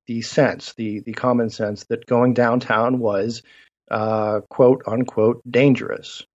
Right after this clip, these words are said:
right? There were bad areas. You don't wanna go there, uh, particularly if you're a white person.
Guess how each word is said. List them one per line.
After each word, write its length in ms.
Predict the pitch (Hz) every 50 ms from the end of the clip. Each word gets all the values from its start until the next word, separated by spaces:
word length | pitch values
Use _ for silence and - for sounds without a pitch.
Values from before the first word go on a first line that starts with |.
| _
right? 320 | 101 98 110 127 131 127 - _
There 80 | 123 113
were 100 | 113 107
bad 380 | 104 117 123 127 131 131 123
areas. 520 | 131 131 123 117 110 92 87 - - - -
You 60 | 117
don't 220 | 107 123 127 123
wanna 160 | 127 120 113 104
go 240 | - 127 135 131
there, 280 | 110 98 - 57 - - _ - - - - - - _ _ _
uh, 560 | - 120 113 113 107 110 110 110 107 110 110 104
particularly 600 | - - 123 113 139 127 - 131 127 123 127 -
if 180 | 131 117 - 131
you're 100 | 127 123
a 60 | 120
white 260 | 131 143 147 143 -
person. 400 | - 104 92 - - - - -